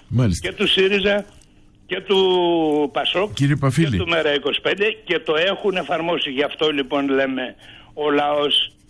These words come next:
Speaker 2: επειδή έχει αυτή την εμπειρία, να την αξιοποιήσει, ώστε την επόμενη μέρα των εκλογών που θα σχηματιστεί η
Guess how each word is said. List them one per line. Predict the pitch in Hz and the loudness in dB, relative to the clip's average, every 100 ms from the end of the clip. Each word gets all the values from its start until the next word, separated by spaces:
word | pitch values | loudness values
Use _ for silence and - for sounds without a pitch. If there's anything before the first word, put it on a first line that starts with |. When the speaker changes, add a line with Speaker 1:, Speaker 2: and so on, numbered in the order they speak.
| _ | _
Speaker 2:
επειδή | 147 143 151 190 | -16 -10 -2 0
έχει | 220 208 | 0 -2
αυτή | 175 - 139 | -6 -4 -4
την | 143 | -2
εμπειρία, | 127 117 120 117 101 98 - - - - | -2 0 2 2 -2 -6 -18 -20 -20 -20
να | - 147 | -6 -6
την | 147 139 | 0 0
αξιοποιήσει, | 139 - 135 127 135 143 160 - 202 - - - | 2 0 0 0 2 0 2 0 -2 -4 -18 -20
ώστε | - 151 - | -8 -6 -6
την | 123 139 | -2 2
επόμενη | 135 131 190 185 160 151 | 2 0 0 2 2 2
μέρα | 151 160 147 | 2 0 0
των | 151 | 0
εκλογών | 143 139 151 165 135 | 0 0 0 0 -2
που | 151 | -6
θα | 135 117 | -6 -8
σχηματιστεί | - 127 120 127 | -6 -6 -6 -4
η | 127 | -4